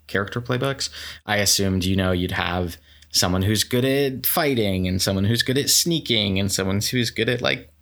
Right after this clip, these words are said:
ghost stuff. Um, and some of it kind of boils down to that, but I like that everybody has a range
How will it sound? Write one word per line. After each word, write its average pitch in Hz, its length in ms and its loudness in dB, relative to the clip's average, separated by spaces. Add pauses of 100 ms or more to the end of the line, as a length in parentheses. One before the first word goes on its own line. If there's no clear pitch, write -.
(140)
ghost - 360 0
stuff. - 480 -2 (440)
Um, 104 340 0 (100)
and 147 160 0
some 247 200 2
of 214 60 2
it - 200 -2
kind 104 260 2
of 131 160 -4
boils 147 440 0
down 151 260 0
to 160 120 -2
that, 151 360 -2
but 123 100 2
I 120 80 2
like 143 240 0
that - 180 0
everybody 113 520 2
has 104 160 0
a 98 60 2
range 95 1000 0